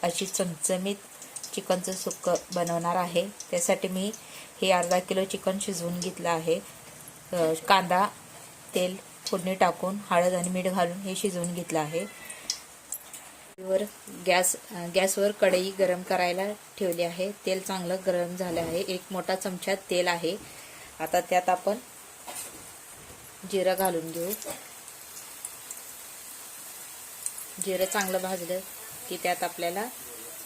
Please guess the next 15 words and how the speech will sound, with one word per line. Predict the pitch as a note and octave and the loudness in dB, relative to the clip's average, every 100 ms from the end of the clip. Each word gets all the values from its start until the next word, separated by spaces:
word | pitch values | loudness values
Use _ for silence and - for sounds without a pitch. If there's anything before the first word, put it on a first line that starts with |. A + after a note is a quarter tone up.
| - - - - - A3+ | -12 -14 -12 -12 -6 -2
एक, | F#3+ A#3 - - - - - - - - | -2 -2 -12 -12 -14 -14 -14 -14 -14 -12
दोन | F3 G3 G3+ | -2 0 2
मोठ-, | G#3+ G3 - - - - - | 0 -2 -4 -12 -10 -10 -8
मोठ्या | F#3+ F#3+ G3 | -6 0 2
साईजचे | F#3+ G3 F#3+ G3+ | 2 0 0 -4
कांदे | G3 F#3+ E3 E3 F#3+ G#3+ - | 0 0 0 0 -2 -4 -8
आणि | E3+ F3 F#3 | -6 -6 -4
एक | F#3+ G3 - | 0 0 0
टोमॅटो | - F3+ E3+ D#3+ E3 E3+ - - - | 0 0 0 -2 -4 -6 -14 -12 -10
असे | - | -6
बारीक | F#3+ F#3+ F3 F3 | 4 4 4 0
मी | F#3+ | -8
चिरून | G#3+ - - F3 F3+ | -8 -4 -2 -2 -2
घेतले | F#3 - | -6 -4
आहे. | E3 D#3 | 0 2